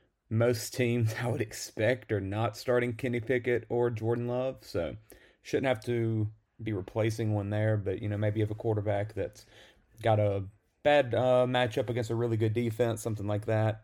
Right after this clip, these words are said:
Jared Goff, certainly not a bad option. Uh, option number two, we've got Baker Mayfield, my guy.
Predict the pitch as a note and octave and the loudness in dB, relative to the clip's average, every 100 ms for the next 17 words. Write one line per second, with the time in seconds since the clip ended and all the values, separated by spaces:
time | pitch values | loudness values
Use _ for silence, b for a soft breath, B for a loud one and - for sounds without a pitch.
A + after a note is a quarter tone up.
0 | - A#2 A#2 G#2 G#2+ G#2+ G#2+ A#2 - G#2 | -6 2 2 4 2 2 0 -2 -2 0
1 | G#2 G2+ F#2+ F#2 F#2 - - G2+ G2+ b | 0 -2 -4 -4 -6 -8 -8 -8 -6 b
2 | b b b b b - A2 - C3+ A2 | b b b b b 0 2 4 2 2
3 | D3+ C3+ A#2 - D#3 E3+ F#3 - A2+ G#2+ | 0 0 -2 2 4 4 2 -4 -2 4
4 | A#2+ A#2 - G#2+ A#2+ A#2 A2 A#2 A2 F2 | 6 6 4 2 2 2 2 0 0 -2
5 | E2+ - - - G#2 G#2+ A2 A2+ | -4 -10 -10 -2 -2 2 0 0